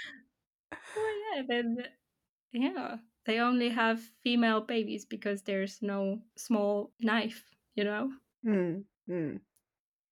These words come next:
Speaker 1: Well, that, that one is a bit odd, isn't it? It's, it's a bit
Speaker 2: <laughs>
Speaker 1: silly. <laughs> But maybe someone can relate to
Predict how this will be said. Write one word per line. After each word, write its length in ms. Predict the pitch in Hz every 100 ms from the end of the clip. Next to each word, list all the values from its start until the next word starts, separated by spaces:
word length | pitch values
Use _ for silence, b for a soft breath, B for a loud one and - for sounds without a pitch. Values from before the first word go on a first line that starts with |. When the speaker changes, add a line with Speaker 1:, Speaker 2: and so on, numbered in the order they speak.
| _
Speaker 1:
Well, 120 | 240 247
that, 200 | 269 269 -
that 240 | 254 254 240
one 160 | 247
is 140 | 226 226
a 60 |
bit 200 | 208 202 -
odd, 200 | 202 -
isn't 260 | 208 208
it? 160 | 196 - _ 240
It's, 200 | 226 -
it's 320 | 330 220 -
a 40 |
bit 160 | 196 196 -
Speaker 2:
<laughs> 60 | 427
Speaker 1:
silly. 220 | 202 220 226
<laughs> 1120 | - - - - - - - _ 254 - - 214 B B B B _ _ -
But 140 | 254
maybe 240 | 247 240
someone 400 | 233 262 226 214
can 200 | 208 233 214
relate 360 | 214 202 202
to 140 | -